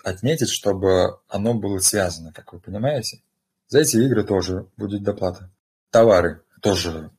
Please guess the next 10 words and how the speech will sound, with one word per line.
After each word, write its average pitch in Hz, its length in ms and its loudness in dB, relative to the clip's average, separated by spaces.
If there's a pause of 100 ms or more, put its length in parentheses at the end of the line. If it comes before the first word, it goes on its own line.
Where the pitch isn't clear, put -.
я 95 180 2
этим 90 220 -2
пользовался. 135 800 4 (200)
Я 95 600 0 (260)
продавал 95 800 2
мерчи 110 760 0
со - 140 -2
скриптонитом. 95 680 -4
То 101 140 -2
есть 92 380 -6